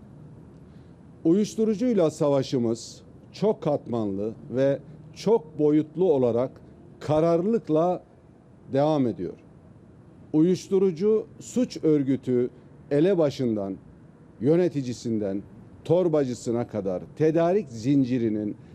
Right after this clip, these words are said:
her halkasını tek tek kırıp atacak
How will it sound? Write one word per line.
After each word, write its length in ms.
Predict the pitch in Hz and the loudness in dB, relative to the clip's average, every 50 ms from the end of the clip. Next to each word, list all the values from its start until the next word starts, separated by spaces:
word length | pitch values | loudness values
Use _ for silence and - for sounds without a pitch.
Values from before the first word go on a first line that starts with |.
| - - - | -20 -20 -14
her 340 | - - 160 196 233 247 240 | -8 -4 0 2 2 2 2
halkasını 1000 | 226 175 123 123 131 135 131 120 - 127 123 117 - - 117 107 110 110 101 - - - - - - - - - | 0 -2 -4 -2 0 0 0 0 0 -2 -4 -2 -2 -4 -4 -4 -4 -6 -8 -12 -14 -20 -20 -20 -20 -20 -10 -2
tek 460 | 156 220 247 233 190 - - - - | 2 4 6 4 4 2 -4 -6 0
tek 320 | 180 226 220 220 - - | 2 2 2 2 -2 -8
kırıp 340 | - - 156 160 185 208 - - - - - - - - - - - - - - - - | -4 0 2 4 4 2 0 -2 -10 -20 -20 -20 -20 -20 -20 -20 -20 -20 -20 -14 -6 -4
atacak 800 | 156 160 151 - 175 175 170 139 196 202 202 196 - - - - | -4 -4 -2 0 0 0 0 2 2 0 0 -2 -6 -18 -20 -20